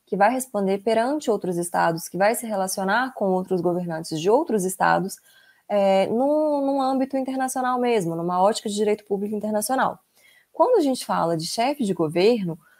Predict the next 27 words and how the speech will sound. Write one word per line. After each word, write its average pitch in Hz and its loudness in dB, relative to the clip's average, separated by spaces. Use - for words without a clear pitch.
a 202 -8
gente 240 2
tá 269 -2
falando 262 0
do 247 2
governante 254 2
propriamente 254 -2
dito, 220 0
aquela 185 -2
pessoa 220 2
que 226 -6
vai 226 6
responder 214 2
internamente, 247 -2
que 190 -4
vai 196 2
governar 226 0
aquele 196 4
país 175 2
internamente, 170 -4
que - -8
vai 214 6
efetivamente 294 -2
exercer 302 4
a - 0
soberania, 247 2
é, 190 4